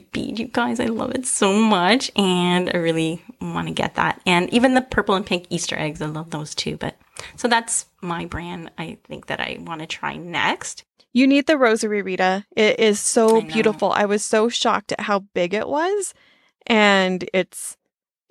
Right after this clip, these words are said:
Speaker 2: it's you. You need it.
Speaker 1: I love it. Yeah, I need to get it. We'll see. We'll get there. So now, after hearing all of this, we have a specific question for our listeners. We want to know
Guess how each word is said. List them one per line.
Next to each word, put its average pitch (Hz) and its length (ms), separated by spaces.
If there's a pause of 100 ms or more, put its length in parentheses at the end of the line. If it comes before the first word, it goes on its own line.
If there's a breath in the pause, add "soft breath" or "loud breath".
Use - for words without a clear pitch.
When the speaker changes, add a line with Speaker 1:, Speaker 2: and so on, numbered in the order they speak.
Speaker 2:
it's 208 220
you. 269 420
You 240 200
need 254 200
it. 202 140
Speaker 1:
I 233 120
love 226 380
it. 226 280
Yeah, 247 380
I 220 60
need 202 220
to 233 80
get - 160
it. - 140
We'll 196 100
see. - 220 (160)
We'll 208 80
get 202 200
there. 170 260
So - 300
now, 214 480 (280)
after 226 280
hearing 294 400 (100)
all 190 220
of 302 160
this, 196 420
we 220 120
have 233 380
a 240 60
specific 226 440
question 196 340
for - 280
our 220 100
listeners. 254 560
We 196 380
want 233 340
to 349 200
know 196 480